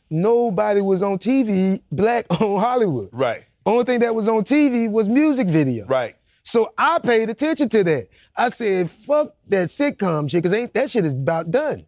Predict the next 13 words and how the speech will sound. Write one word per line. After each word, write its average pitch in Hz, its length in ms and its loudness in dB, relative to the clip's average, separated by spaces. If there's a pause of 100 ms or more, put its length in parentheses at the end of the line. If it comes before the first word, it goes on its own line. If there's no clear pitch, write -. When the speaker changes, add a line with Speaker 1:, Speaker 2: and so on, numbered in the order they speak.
(120)
Speaker 2:
Right. 107 240 -6 (240)
Speaker 1:
And 196 360 2
I 214 140 0
was 220 80 2
like, 185 260 0 (200)
"Everybody 240 500 0
is 175 100 -4
paying 196 240 -2
attention 160 580 -6 (420)
to 285 100 -8
music 311 380 2
video." 123 440 -2
Speaker 2:
Right. 113 240 -4